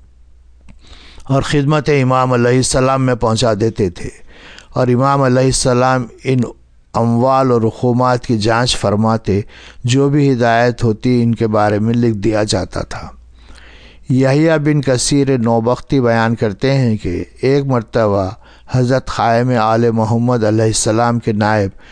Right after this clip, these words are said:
ابو جعفر بن عثمان سعید امروی کے پاس مومنین خمس کا کچھ مال خدمت امام علیہ السلام میں پہنچ-، پہنچانے کے لیے لائے اور سارا مال جعفر کے حوالے کر دیا۔ میں واپس ہونا چاہتا تھا کہ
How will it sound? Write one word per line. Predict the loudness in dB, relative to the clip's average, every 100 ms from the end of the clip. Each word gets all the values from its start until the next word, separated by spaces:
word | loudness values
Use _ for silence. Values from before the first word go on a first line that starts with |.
| -20 -20 -6
ابو | -4 0 0
جعفر | 0 0 0 0 -2
بن | 0 0
عثمان | 0 -2 0 0 0
سعید | 0 0 0 0
امروی | 0 0 0 0 0
کے | 0 -2
پاس | -2 -2 -2 -2
مومنین | 0 0 0 0 0
خمس | -2 0 0 0
کا | -2 -2
کچھ | -4 -4 -2
مال | 0 0 -2 -10 -20 -20 -20 -20 -6
خدمت | -2 0 0 0
امام | 0 2 2 0 2
علیہ | 2 2 2
السلام | 0 0 0 0 0
میں | 0
پہنچ-، | -2 -4 -2
پہنچانے | 0 0 0 2 0
کے | -2 -2
لیے | 0 0
لائے | 0 0 0 -4 -6
اور | -2 0
سارا | 0 2 2 2
مال | 2 2 0 -4 -6
جعفر | -2 -2 0 -2
کے | 0
حوالے | 2 2 2 0
کر | 0 -2 0
دیا۔ | -2 -4 -6 -10 -20 -20 -20 -20 -20 _ -20 _ _ -4
میں | 0
واپس | 2 0 0 -2 0
ہونا | 0 0
چاہتا | 0 0 0 -2
تھا | 0 0
کہ | 0 0